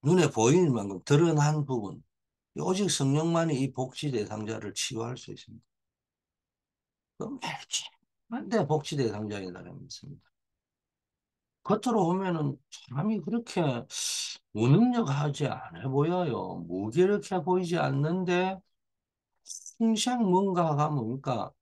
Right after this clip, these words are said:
영적 무능에 빠져 있고, 영적 무기력에 빠져 있고, 영적 문제에 빠져 있는 사람이 있습니다. 이 사람은 오직 성령만 치유할 수 있습니다.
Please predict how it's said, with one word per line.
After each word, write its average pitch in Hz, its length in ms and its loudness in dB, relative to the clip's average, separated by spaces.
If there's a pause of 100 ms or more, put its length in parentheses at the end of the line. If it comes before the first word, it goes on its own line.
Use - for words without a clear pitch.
(640)
영적 135 340 2
무능에 107 460 -2
빠져 - 260 -8
있고, 95 320 -8
영적 117 380 0
무기력에 104 520 -2
빠져 92 260 -8
있고, 92 280 -8
영적 127 300 -4
문제에 90 320 -6
빠져 107 300 -8
있는 90 160 -10
사람이 95 320 -14
있습니다. - 460 -18 (680)
이 151 80 -2
사람은 196 480 0
오직 160 340 0
성령만 170 800 -2
치유할 101 400 -10
수 - 160 -16
있습니다. - 280 -20